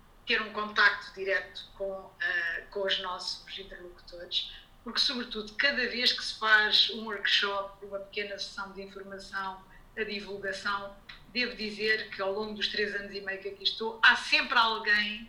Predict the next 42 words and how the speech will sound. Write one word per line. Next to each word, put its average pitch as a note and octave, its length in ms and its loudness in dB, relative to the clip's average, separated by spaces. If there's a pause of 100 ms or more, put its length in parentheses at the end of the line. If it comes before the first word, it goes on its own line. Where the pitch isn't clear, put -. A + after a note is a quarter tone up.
que F#3+ 80 -12
vem A3+ 400 4 (140)
e - 20 -10
diz: G3+ 160 2
"Ai, C#4 320 6
olha, A#3 200 0
eu A#3 120 -6
gostava B3+ 380 6
tanto, C4 500 6 (320)
eu B3+ 80 -2
estou C4+ 220 -4
a A#3+ 40 -6
fazer B3 380 -2
um B3 60 -4
mestrado, A#3+ 1000 8 (340)
ah, A#3 280 8
eu A#3+ 100 0
gostava A#3+ 380 6
tanto B3+ 400 8
de - 160 -14
ter A#3+ 160 2
esta A#3 200 4
experiência, A#3 560 0
onde A#3+ 100 2
é - 40 6
que A#3+ 80 -2
eu A#3+ 140 -2
posso A#3+ 500 0
obter A3 260 -2
esta A#3+ 180 2
informação?" A#3 460 0 (300)
Portanto, A3+ 420 2
há C4+ 140 12
sempre D4 380 0
chamadas B3+ 600 4
de A#3 60 -4
atenção G3 640 -10 (440)
que C4+ 80 0
resultam B3 580 -2
desses B3+ 300 2
contactos. A#3+ 640 -2 (500)
E B3+ 360 2